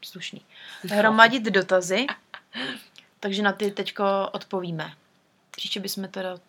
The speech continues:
Speaker 1: mohli tím začít možná.
Speaker 2: No,
Speaker 1: Ale zase
Speaker 2: ne,
Speaker 1: takhle
Speaker 2: ať si
Speaker 1: donutíme
Speaker 2: počkají
Speaker 1: ty
Speaker 2: pěkně,
Speaker 1: lidi
Speaker 2: přesně
Speaker 1: poslouchat
Speaker 2: tak.
Speaker 1: až do konce.
Speaker 2: Přesně tak.
Speaker 1: Takže já teda nevím, jestli mám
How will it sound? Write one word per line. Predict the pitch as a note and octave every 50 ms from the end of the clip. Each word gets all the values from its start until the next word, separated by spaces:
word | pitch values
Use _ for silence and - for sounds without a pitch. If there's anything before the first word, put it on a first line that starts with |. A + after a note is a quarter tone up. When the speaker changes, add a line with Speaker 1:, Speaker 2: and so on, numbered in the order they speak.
| _ _ -
Speaker 1:
mohli | G#3+ F3+ E3+ D#3+
tím | - - F#3 F3
začít | F3+ E3 - - - -
možná. | - - - - - - _ _ _ _ _ _ _ _ _ _ _ _ _ _ -
Speaker 2:
No, | G#3+ B3 C4+
Speaker 1:
Ale | A#3+ A#3
zase | C4 C4+
Speaker 2:
ne, | B3+ B3+
Speaker 1:
takhle | C4+ C4 C#4
Speaker 2:
ať | A#3+
si | A#3+
Speaker 1:
donutíme | A#3+ B3 A#3+ - B3 A3
Speaker 2:
počkají | B3 A#3 -
Speaker 1:
ty | B3+ A#3+
Speaker 2:
pěkně, | A#3+ G3+ G3+ A#3
Speaker 1:
lidi | A3+
Speaker 2:
přesně | A3 - G#3+
Speaker 1:
poslouchat | G3+ A#3 A3+ G3 A#3 A3+
Speaker 2:
tak. | - A3
Speaker 1:
až | G3+
do | F#3+ F#3 F#3+
konce. | - F#3 F#3 F3 - - - -
Speaker 2:
Přesně | - - A3 G#3+ - G#3+ G3 G3+
tak. | - - - - - - - - - - - _ _
Speaker 1:
Takže | - A#3+ G#3+ A3 A#3
já | G#3+ G#3 G#3
teda | G#3+ A#3+ B3+ C4
nevím, | B3 A#3+ A3 A3+ A3+ A3
jestli | A3+ G3+ - - A3+ A3+ G#3+
mám | G#3 G#3 G#3 G#3 G3+